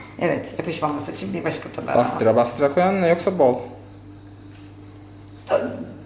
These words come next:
Speaker 2: Normal.
Speaker 1: e, içinde şey olmadığı için, pirinç olmadığı için açılma durumu yoktur. Onun için alabildiği kadar koyuyorum aşırı bastırmamak kaydıyla.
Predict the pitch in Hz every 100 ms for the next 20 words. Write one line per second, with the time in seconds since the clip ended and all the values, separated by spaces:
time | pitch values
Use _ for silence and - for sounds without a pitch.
0 | - - - - - - - - 196 247
1 | 233 233 - 247 240 262 254 240 240 247
2 | 233 233 196 180 170 202 190 220 214 240
3 | 214 185 175 170 233 240 208 196 208 196
4 | 185 175 202 202 277 285 - - - -
5 | - 269 240 233 277 285 - - - 254
6 | 254 233 233 202 - 180 165 180 160 156
7 | 160 160 - - 165 175 175 165 160 156
8 | - 147 143 160 202